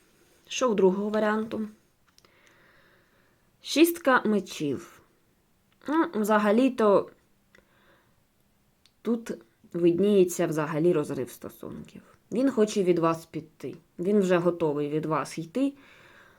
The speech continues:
А ви його чимось не влаштовували, чимось, може, йому насолили, може, обридли просто. І, вірогідніше за все, через те, що він хоче піти, він почав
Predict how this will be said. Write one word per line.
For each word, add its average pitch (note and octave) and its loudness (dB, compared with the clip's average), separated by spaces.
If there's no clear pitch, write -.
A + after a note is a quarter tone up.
А E3+ 2
ви G3+ 4
його F3 6
чимось E3 0
не E3+ 2
влаштовували, G#3 2
чимось, E3+ -2
може, D3+ -4
йому D3 -6
насолили, D3 -2
може, D3+ -4
обридли B3 4
просто. G#3+ -2
І, A3+ 4
вірогідніше G#3 6
за G#3 2
все, E4+ 4
через G#3+ 0
те, G3+ 2
що F#3+ 0
він F3+ 2
хоче F3 -2
піти, G3 -2
він C4+ 0
почав G#3 -2